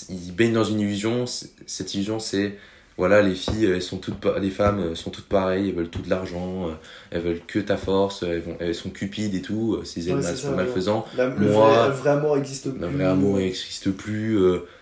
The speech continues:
Speaker 1: bon, en fait, c'est un peu causé par le fait, du coup, comme tu disais, involuntary, c'est, en fait, ils sont pas spécialement attirants et, euh, ils ont pas compris les règles du jeu.
Speaker 2: En général,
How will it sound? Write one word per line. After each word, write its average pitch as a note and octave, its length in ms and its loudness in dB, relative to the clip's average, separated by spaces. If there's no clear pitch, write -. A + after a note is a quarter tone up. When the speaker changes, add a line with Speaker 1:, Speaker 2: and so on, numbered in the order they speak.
Speaker 1:
bon, G2 180 2
en G#2 60 6
fait, B2+ 240 4
c'est - 220 0
un F#2 100 2
peu G2+ 160 0
causé G#2+ 300 2
par G2+ 160 2
le E2+ 60 2
fait, A2 180 0
du F#2 180 -6
coup, G2 80 -2
comme F#2 160 -6
tu E2+ 60 -12
disais, F2 260 -2
involuntary, F2+ 720 0
c'est, D#2+ 380 -6
en D#2 80 -10
fait, - 320 -6
ils - 40 -14
sont D#2+ 200 -10
pas F#2 400 6
spécialement F#2+ 800 -2
attirants F#2+ 500 0
et, E2+ 180 0
euh, E2 240 0
ils F2 160 -6
ont E2 40 -6
pas G#2+ 120 4
compris G#2+ 320 0
les G#2 100 4
règles G2 260 2
du F#2 120 -4
jeu. G2+ 260 0
Speaker 2:
En B2 60 -8
général, A#2+ 420 -4